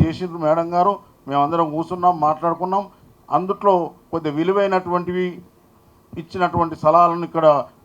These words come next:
ఫైనల్ రౌండ్‌లో, ఫైనల్ కంక్లూడింగ్ సెషన్‌లో తీసుకొచ్చాం. మీరందరూ ఇక్కడ ప్రజెంట్ చేస్తారు.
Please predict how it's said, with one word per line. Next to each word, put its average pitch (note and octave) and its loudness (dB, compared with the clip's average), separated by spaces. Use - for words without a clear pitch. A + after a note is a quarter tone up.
ఫైనల్ E3 0
రౌండ్‌లో, E3 2
ఫైనల్ D#3 -4
కంక్లూడింగ్ D3+ -6
సెషన్‌లో D#3 -8
తీసుకొచ్చాం. F3 -2
మీరందరూ C3+ -2
ఇక్కడ D#3+ -6
ప్రజెంట్ D#3 -4
చేస్తారు. F3+ -2